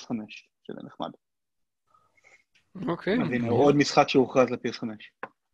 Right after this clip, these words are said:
Speaker 1: אה, והמשחק השני שהוכרז, שמה זה משחק חדש בסדרת קינגדום הארטס, רק שהוא לא באמת משחק חדש בסדרת קינגדום הארטס, אלא הוא משחק קצב. אה, קצת בסגנון גיטר הירו כזה, רק שאתה רואה במקום, אה, שזה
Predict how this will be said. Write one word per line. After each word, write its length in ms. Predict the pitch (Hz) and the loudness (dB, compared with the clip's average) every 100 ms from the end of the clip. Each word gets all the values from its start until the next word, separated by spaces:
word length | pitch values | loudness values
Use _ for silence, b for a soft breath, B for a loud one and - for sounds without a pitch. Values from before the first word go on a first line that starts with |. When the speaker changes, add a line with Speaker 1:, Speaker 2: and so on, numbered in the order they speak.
| _ _ _ _ - | _ _ _ _ 0
Speaker 1:
אה, 140 | 131 131 | 4 4
והמשחק 300 | 131 - 190 | 2 2 4
השני 260 | 214 208 247 | 4 6 4
שהוכרז, 400 | 277 226 175 170 | 6 4 4 4
שמה 220 | - 175 | 2 -2
זה 80 | 185 | 0
משחק 320 | 143 - 175 | -2 2 2
חדש 280 | 170 160 160 | 4 2 0
בסדרת 380 | 156 - 143 131 | -4 -4 -4 -4
קינגדום 300 | - 147 135 | -4 -4 -2
הארטס, 280 | 160 247 - _ _ _ _ _ _ - | -4 -4 -12 _ _ _ _ _ _ -6
רק 140 | 123 | -4
שהוא 160 | - 139 | 0 4
לא 100 | 165 | 6
באמת 380 | 170 156 151 | 8 6 4
משחק 280 | 143 - 139 | -2 -6 -6
חדש 240 | 135 131 131 | -4 -6 -8
בסדרת 420 | 123 123 123 120 | -12 -6 -6 -6
קינגדום 220 | 143 180 | -6 0
הארטס, 180 | 247 247 | 0 2
אלא 100 | 147 | 0
הוא 100 | 139 | 0
משחק 280 | 127 175 175 - | 0 0 0 2
קצב. 320 | - 220 131 120 - _ _ _ _ _ _ _ - | 2 2 0 -6 -12 _ _ _ _ _ _ _ -10
אה, 180 | 127 113 | -10 -10
קצת 300 | - 147 - | -4 -2 -2
בסגנון 440 | 147 127 139 139 131 | -4 -2 0 0 0
גיטר 220 | 123 156 | 4 6
הירו 300 | 180 208 196 | 8 6 4
כזה, 260 | 190 185 247 | 0 0 2
רק 180 | 214 - | 2 -2
שאתה 1000 | 147 131 123 - _ _ _ _ - 123 | 0 0 -2 -8 _ _ _ _ -6 0
רואה 200 | 127 135 | 4 4
במקום, 420 | 131 123 143 143 | 4 2 2 4
אה, 260 | 139 131 127 | 2 2 -2
שזה 260 | - 123 | -2 -2